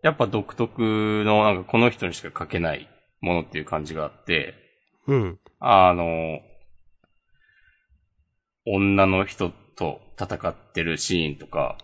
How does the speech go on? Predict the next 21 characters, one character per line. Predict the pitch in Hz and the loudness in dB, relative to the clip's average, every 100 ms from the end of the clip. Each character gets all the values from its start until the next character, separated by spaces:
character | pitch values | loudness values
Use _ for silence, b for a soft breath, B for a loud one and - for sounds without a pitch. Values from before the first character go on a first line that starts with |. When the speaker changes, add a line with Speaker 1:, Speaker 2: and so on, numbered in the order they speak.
| - - - - - | -20 -20 -20 -20 -8
Speaker 2:
は | 135 | -6
い | 107 | -6
は | 104 | -8
い | 92 - | -12 -14
は | 95 | -16
い。 | 85 _ - _ _ _ _ _ - | -18 _ -20 _ _ _ _ _ 0
Speaker 1:
な | 180 | 2
ん | |
か | 160 | 2
雰 | 156 226 | 4 6
囲 | 247 - | 6 2
気 | 143 | 2
は | 107 | 2
め | 98 | 2
っ | - | -2
ち | - | 2
ゃ | 104 | 2
あ | |
る | 92 | 2
け | 98 | 2
ど | 110 107 80 | 4 4 4